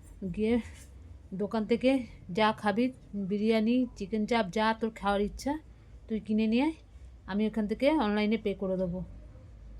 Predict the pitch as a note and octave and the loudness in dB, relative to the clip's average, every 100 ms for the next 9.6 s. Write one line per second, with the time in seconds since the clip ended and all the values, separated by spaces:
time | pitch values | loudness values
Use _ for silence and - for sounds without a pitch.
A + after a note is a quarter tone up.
0 | - - G3 G3 A#3+ B3+ C4 A3+ G#3+ G#3 | -14 -6 -2 2 4 2 0 -2 -2 -2
1 | G#3+ G#3 G3 A3 A3 A3+ G#3+ G#3+ A3+ G#3 | -2 0 0 -2 0 0 2 2 2 0
2 | G3+ G3+ A3 G3 F#3 G3+ B3+ A3 F3 - | 0 -2 -2 -2 -2 0 -2 -2 -6 -12
3 | - - - F#3 G#3+ G3 F#3+ A3 A#3+ F#3+ | -20 -20 -10 -6 -2 -2 0 -2 -2 -2
4 | G#3 A3 F#3 F#3 G#3 G#3 - - - - | -2 -2 -4 -2 -2 -4 -6 -16 -20 -20
5 | - G3 G#3 A3 G#3 G#3+ G3+ F#3+ C4 E4 | -8 -4 -2 -2 0 2 0 0 -2 -2
6 | - - - - F#3+ F#3+ F#3 G3+ F#3 F#3 | -4 -20 -10 -6 -4 -6 -8 -8 -8 -6
7 | F3 E3 - - G3+ G3+ G#3 G#3+ G#3+ A3+ | -6 -6 -12 -14 -8 -6 -4 -2 0 2
8 | A3+ A3+ A#3+ - - A#3+ B3+ G3+ G3+ F#3+ | 2 2 0 -2 -6 2 4 4 2 0
9 | A3+ A#3+ A3+ A3+ A#3+ G#3+ | -2 -2 -6 -2 2 0